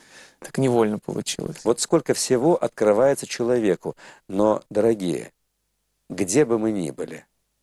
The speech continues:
Speaker 2: куда бы мы ни полетели, ни поехали, ни поплыли, ни пришли, давайте будем помнить, что мы христиане с вами. Чтобы не было стыдно за внешний вид, за поведение. Чтобы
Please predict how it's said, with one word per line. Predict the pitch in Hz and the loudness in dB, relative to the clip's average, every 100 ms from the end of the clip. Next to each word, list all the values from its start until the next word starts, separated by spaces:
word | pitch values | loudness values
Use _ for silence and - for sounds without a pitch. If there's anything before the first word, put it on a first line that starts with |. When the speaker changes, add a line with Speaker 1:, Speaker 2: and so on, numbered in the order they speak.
| _ _ | _ _
Speaker 2:
куда | - 107 | 0 0
бы | - | 0
мы | 95 | -4
ни | 92 | -2
полетели, | 92 87 - 95 107 92 - _ - | -2 -2 -2 0 2 2 -2 _ -8
ни | 87 | -4
поехали, | - 101 - 90 | 2 2 2 -2
ни | 101 | 0
поплыли, | 98 - 87 98 101 92 - _ _ _ _ _ _ _ _ _ | 0 -2 -4 0 2 2 -2 _ _ _ _ _ _ _ _ _
ни | 101 | -2
пришли, | 98 98 - 67 - _ _ _ _ | 0 -2 -2 -6 -8 _ _ _ _
давайте | 113 131 107 | 0 0 -2
будем | 104 101 _ | -6 -6 _
помнить, | 110 95 | -2 -2
что | - 95 | -6 -8
мы | 90 | -6
христиане | 92 - 82 62 - | -6 -4 -4 -4 -4
с | - | -10
вами. | - - _ _ _ _ _ _ - - | -10 -20 _ _ _ _ _ _ -20 -10
Чтобы | - 107 | -4 0
не | |
было | 123 120 | 2 2
стыдно | - - - 87 69 62 - _ | 0 -6 -4 -4 -6 -14 -16 _
за | 95 104 | 0 2
внешний | 113 123 - 107 | 2 -4 -4 -8
вид, | 82 82 76 - - - | -6 -8 -8 -12 -20 -2
за | 113 | -2
поведение. | - 113 120 98 113 127 120 101 95 90 82 78 78 - _ _ _ _ _ - - | 2 0 0 -2 0 4 4 2 -2 -4 -6 -6 -8 -10 _ _ _ _ _ -16 -10
Чтобы | - 123 117 120 | 0 2 4 4